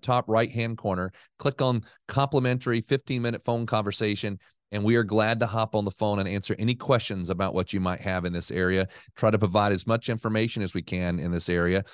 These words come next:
And we know that this is not the right thing for everyone. Somebody might have a reason why they don't want to talk about this. That's okay. Maybe you've talked to somebody else in,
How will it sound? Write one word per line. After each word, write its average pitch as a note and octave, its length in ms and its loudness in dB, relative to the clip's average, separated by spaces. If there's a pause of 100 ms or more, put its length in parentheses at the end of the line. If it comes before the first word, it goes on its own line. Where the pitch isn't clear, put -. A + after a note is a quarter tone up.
(180)
And G#2+ 160 2
we C#3 160 6
know B2+ 300 4
that A2 140 0
this A2 220 0
is G2+ 140 0
not G#2+ 280 -2
the G#2 100 -2
right G2+ 360 0
thing G#2+ 220 -2
for - 240 -10
everyone. G2 680 2 (200)
Somebody A2+ 400 4
might A2 180 0
have G#2+ 160 0
a G#2+ 60 -2
reason G#2+ 340 -2
why G2 180 2
they F#2+ 120 0
don't G#2 200 -2
want G2+ 180 -2
to F#2 40 -4
talk A#2 280 0
about F2+ 260 -2
this. F2+ 160 -4
That's G2 240 -2
okay. G2+ 420 0 (240)
Maybe A#2 280 2
you've A2 220 2
talked A2+ 260 2
to G#2+ 80 -2
somebody G#2+ 420 0
else A2+ 260 -2
in, F#2+ 180 -8